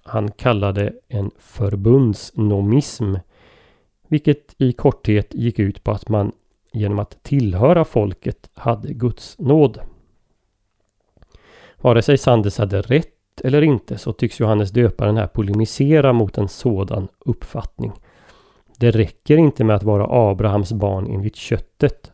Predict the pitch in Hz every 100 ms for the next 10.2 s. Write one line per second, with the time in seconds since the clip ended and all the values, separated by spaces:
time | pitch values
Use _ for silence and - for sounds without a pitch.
0 | _ - - - - 110 98 104 - 113
1 | 113 113 - - _ _ _ _ _ -
2 | 101 - 107 113 113 98 107 - 104 107
3 | 110 156 151 - - 107 104 120 107 127
4 | 98 101 - 110 113 117 101 101 110 95
5 | 95 113 113 - 101 101 95 107 - -
6 | _ _ _ _ _ _ _ _ _ _
7 | _ 120 98 101 113 110 135 143 - 117
8 | - - 127 117 110 151 120 104 101 101
9 | - 110 262 247 - 151 113 110 107 95
10 | 101 98